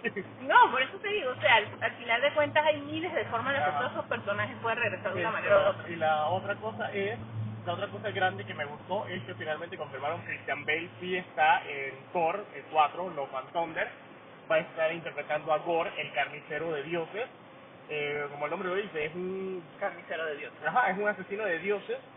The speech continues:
Speaker 2: Y él, no sé si es un personaje viejo,
Speaker 1: ¿Cuál
Speaker 2: pero
Speaker 1: es el
Speaker 2: sí.
Speaker 1: mejor corte de los dioses? ¿El filete?
Speaker 2: No es ese
Speaker 1: La
Speaker 2: tipo.
Speaker 1: picaña.
Speaker 2: No es ese tipo de carnicero.
Speaker 1: ¿Seguro que no es de entraña?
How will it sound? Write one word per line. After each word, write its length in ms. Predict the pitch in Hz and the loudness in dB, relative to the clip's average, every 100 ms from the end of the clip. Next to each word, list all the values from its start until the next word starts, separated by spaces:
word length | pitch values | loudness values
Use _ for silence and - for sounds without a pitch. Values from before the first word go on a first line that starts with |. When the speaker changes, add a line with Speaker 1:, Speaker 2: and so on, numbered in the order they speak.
| - - - - - | -20 -20 -20 -20 -6
Speaker 2:
Y 380 | 190 170 170 170 160 165 | 0 0 0 -2 -4 -4
él, 340 | 190 202 202 - 214 220 - | -4 -4 -8 -8 -10 -10 -8
no 140 | 202 | -8
sé 140 | 214 269 | -6 -12
si 60 | 277 | -10
es 60 | 262 | -8
un 80 | |
personaje 340 | 254 240 240 240 | -8 -4 -4 -2
viejo, 200 | 233 240 | -4 2
Speaker 1:
¿Cuál 160 | 285 427 | 4 6
Speaker 2:
pero 0 | |
Speaker 1:
es 60 | 254 | 4
el 40 | 214 | 2
Speaker 2:
sí. 0 | |
Speaker 1:
mejor 300 | 226 233 220 | 0 0 2
corte 280 | 214 214 220 | -4 -2 -4
de 100 | 180 | -6
los 140 | 170 | -8
dioses? 240 | 156 147 - - - - - - - - - | -14 -14 -18 -20 -20 -20 -20 -20 -20 -20 -12
¿El 120 | 202 | -12
filete? 600 | - 214 208 220 254 294 - - - - - - - - - - - - - - - | -10 -2 0 0 -2 -6 -8 -18 -20 -20 -20 -20 -20 -20 -20 -20 -20 -18 -16 -16 -12
Speaker 2:
No 100 | 160 | -2
es 100 | 156 | -2
ese 100 | - | -2
Speaker 1:
La 100 | 170 269 | 2 2
Speaker 2:
tipo. 80 | 269 | 2
Speaker 1:
picaña. 400 | - 247 226 240 - - - - | 4 4 4 -4 -6 -20 -20 -8
Speaker 2:
No 100 | 147 | -6
es 100 | 151 | -4
ese 220 | 165 156 | -6 -8
tipo 200 | 151 147 | -10 -10
de 60 | 151 | -8
carnicero. 420 | 139 127 123 123 117 - - - - - - - | -8 -10 -12 -12 -14 -20 -20 -20 -20 -18 -18 -8
Speaker 1:
¿Seguro 260 | 262 262 403 | -4 -2 -2
que 60 | 381 | -2
no 80 | |
es 60 | 339 | -2
de 60 | 349 | -2
entraña? 260 | 339 349 | -2 -4